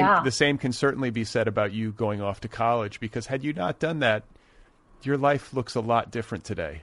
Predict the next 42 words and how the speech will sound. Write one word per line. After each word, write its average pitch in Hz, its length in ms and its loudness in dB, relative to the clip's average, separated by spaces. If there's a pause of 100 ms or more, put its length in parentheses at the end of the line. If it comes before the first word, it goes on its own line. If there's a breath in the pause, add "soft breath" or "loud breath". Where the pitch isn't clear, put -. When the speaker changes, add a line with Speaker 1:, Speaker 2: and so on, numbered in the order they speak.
(100)
Speaker 2:
Uh, 62 400 -12
a-, - 140 -6
Speaker 1:
Mm-hmm. 180 380 -2
Speaker 2:
and 123 180 2
so 135 200 2
can 180 240 2
Speaker 1:
Mm-hmm. - 160 -10
Speaker 2:
you 254 60 -4
just - 120 -10
talk 135 240 4
about 131 420 4 (760 soft breath)
that 131 220 4
process? 127 500 2
Because 135 280 0
I 135 80 4
think 170 240 -2
when 156 80 2
it 123 80 -2
comes 135 300 -2
to 131 100 -6
pattern 127 460 2
breaking, 107 640 -2 (960 loud breath)
uh, 123 240 4
I 139 80 2
guess 151 240 2
you 143 80 2
could 127 140 0
argue 120 300 4
that 104 180 -2
calling 113 360 0 (300)
child 110 280 2
services 107 600 -2
was 107 180 -6
maybe 104 240 -4
the 98 80 -10
first - 540 -2 (220)
big 107 200 0 (340)
move 101 440 -4
that - 160 -6
you 101 100 -6
made 92 360 -4 (180)
to 90 320 -2